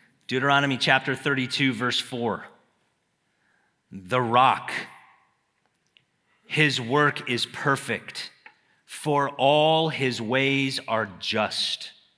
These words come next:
A God of faithfulness and without injustice, righteous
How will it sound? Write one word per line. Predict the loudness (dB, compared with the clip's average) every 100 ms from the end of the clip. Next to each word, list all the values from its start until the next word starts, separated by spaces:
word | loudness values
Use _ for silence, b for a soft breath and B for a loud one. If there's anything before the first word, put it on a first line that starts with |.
| _ _ _ _ _ _ _
A | -10 -4
God | 2 2 2
of | -4
faithfulness | 2 2 2 -4 -4 -4 -6 -8 -8 -14 b b b
and | 2 4
without | 4 6 6 4 0
injustice, | 2 4 4 2 2 -2 -6 -6 -8 -8 -12 _ _ _ _ _ _
righteous | -14 0 2 2 2 0 0 -4 -6 -6